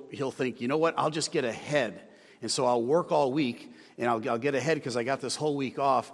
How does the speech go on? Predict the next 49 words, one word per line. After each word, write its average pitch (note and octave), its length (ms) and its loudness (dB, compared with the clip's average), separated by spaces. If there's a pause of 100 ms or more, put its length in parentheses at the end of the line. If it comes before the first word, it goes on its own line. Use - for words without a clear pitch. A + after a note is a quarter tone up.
(260)
And, A#2 200 0
and B2 180 0
then C3+ 300 2
the B2+ 80 -2
next C#3+ 380 0
week C#3 140 -2
he's A#2+ 280 -6
pr-, - 200 -10
back C3+ 420 2
in C3 140 -2
the, A#2 300 0
in, A2+ 640 -8
Monday C3 380 2
he's A#2+ 140 -2
back B2+ 260 2
at A2+ 60 -4
his A2 160 -4
desk, C#3 280 -2
and A2+ 80 -2
he's A2+ 180 -4
preparing C3 420 -4
for C3 120 -8
the A#2 100 -6
following B2 420 0
Sunday, C3 380 -2
and - 360 -12
he A#2 60 0
doesn't C3+ 260 2
really B2+ 200 -2
get A#2 140 0
a A2 40 -2
vacation. A2 540 -4
That's B2+ 140 -2
just - 180 -4
a, G#2+ 180 -2 (180)
a G#2+ 120 -10
byproduct A2+ 720 -2
of G#2 100 -8
being A#2 160 -4
a G2 40 -8
pastor. A2 520 -6 (440)
But A2+ 120 -6
if G#2+ 80 -6
you A#2+ 40 -4
give E3 140 2
him C3+ 80 0
two B3+ 180 -2
weeks F3+ 220 0
off, A2+ 220 0